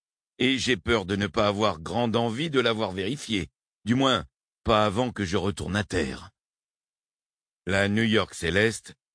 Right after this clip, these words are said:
était d'une largeur sensiblement égale à celle de l'île de Manhattan, mais sa géométrie différait du tout au tout. Les artères rectilignes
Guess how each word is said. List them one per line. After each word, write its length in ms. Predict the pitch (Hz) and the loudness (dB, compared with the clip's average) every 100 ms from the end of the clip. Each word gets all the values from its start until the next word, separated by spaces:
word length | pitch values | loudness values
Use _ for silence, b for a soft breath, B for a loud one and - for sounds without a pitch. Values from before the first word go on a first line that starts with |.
| - | -4
était 340 | 104 - 101 | -4 -2 -4
d'une 240 | 80 92 | -4 -4
largeur 400 | 92 87 73 85 | -2 -2 -4 -6
sensiblement 720 | - 92 82 90 80 82 80 85 | -6 -10 -8 -8 -2 -2 0 -2
égale 360 | 101 110 131 | -2 0 0
à 60 | 135 | -2
celle 240 | - 135 | -4 -4
de 100 | 117 | 0
l'île 240 | 120 117 95 | 0 -2 -2
de 100 | 98 | 0
Manhattan, 720 | 95 90 80 78 76 71 71 - _ _ | 0 -2 -4 -6 -8 -8 -14 -18 _ _
mais 200 | - 101 | -4 -2
sa 200 | 98 92 | -2 -2
géométrie 640 | 85 87 92 92 95 - 123 | -2 0 0 0 -2 -4 -6
différait 440 | 120 110 123 147 | -4 -4 -2 -2
du 160 | 131 110 | -4 -6
tout 320 | - 196 - | -6 -10 -4
au 60 | 151 | -4
tout. 240 | - - - _ _ _ _ _ _ | -4 -14 -16 _ _ _ _ _ _
Les 380 | - 95 92 76 | -4 -2 -2 -2
artères 420 | 95 - - 95 | -4 -2 -2 -2
rectilignes 680 | 80 101 - 90 104 117 123 | -2 -6 -6 -4 -2 0 -2